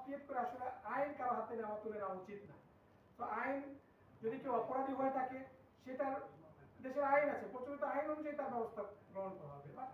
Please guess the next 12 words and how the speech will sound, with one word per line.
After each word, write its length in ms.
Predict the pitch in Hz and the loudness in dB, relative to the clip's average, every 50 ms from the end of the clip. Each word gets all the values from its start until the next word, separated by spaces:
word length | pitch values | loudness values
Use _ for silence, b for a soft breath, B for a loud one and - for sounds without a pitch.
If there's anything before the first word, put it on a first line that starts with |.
| - 277 | -4 0
কারো, 240 | 277 277 294 320 311 302 294 - - - - - - - | 4 6 6 6 6 4 0 -4 -8 -14 -18 -12 -4 0
কারোরই 300 | 240 254 285 330 339 320 - | 4 4 4 4 2 0 -2
উচিত 140 | - 320 262 247 | -4 -4 -2 0
হবে 140 | 254 262 254 254 | 0 0 0 0
না 60 | 254 254 - - - - - - - 226 | 0 -2 -4 -6 -12 -20 -20 -14 -6 -2
আইন 140 | 254 285 294 269 254 | 0 2 2 2 2
হাতে 140 | 254 285 277 - | 0 -2 -2 -4
তুলে 140 | 269 269 269 | -4 -4 -4
নিয়ে 140 | 269 269 247 240 | -4 -2 -2 -4
এই 60 | 233 | -2
ধরনের 220 | 247 254 262 254 233 233 | -2 -2 -2 -2 0 0
মব 120 | 254 254 | 0 -2